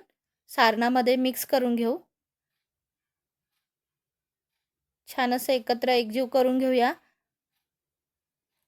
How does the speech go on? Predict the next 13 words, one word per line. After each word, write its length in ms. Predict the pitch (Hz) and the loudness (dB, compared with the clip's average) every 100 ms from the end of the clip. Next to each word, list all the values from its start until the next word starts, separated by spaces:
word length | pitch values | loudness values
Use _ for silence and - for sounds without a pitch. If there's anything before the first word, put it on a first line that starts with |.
| _ | _
घरभर 420 | 233 247 220 262 | -4 -2 0 0
वास 340 | 277 254 247 - | 4 4 2 -4
सुटलेला 380 | 226 233 226 | -6 -2 0
आहे 240 | 247 240 254 | 0 0 0
वेलचीचा 560 | 247 233 220 240 254 | 0 -2 -4 -6 -4
मस्तपैकी. 720 | 247 226 - 240 226 220 - 359 - _ _ _ _ _ _ _ _ | -2 -4 -4 -4 -4 -4 -6 -8 -12 _ _ _ _ _ _ _ _
सारणाचा 540 | - 269 226 240 240 277 | -2 0 0 -2 -4 -6
खूपच 440 | - 240 262 269 - | -6 -4 -4 -2 -2
छान 180 | 262 | -2
वास 280 | 247 240 233 | 0 -2 -2
येतो 180 | 240 226 | -4 -2
आहे 160 | 220 220 | -2 -2
घरामध्ये. 520 | 233 220 220 214 | -2 -2 -4 -4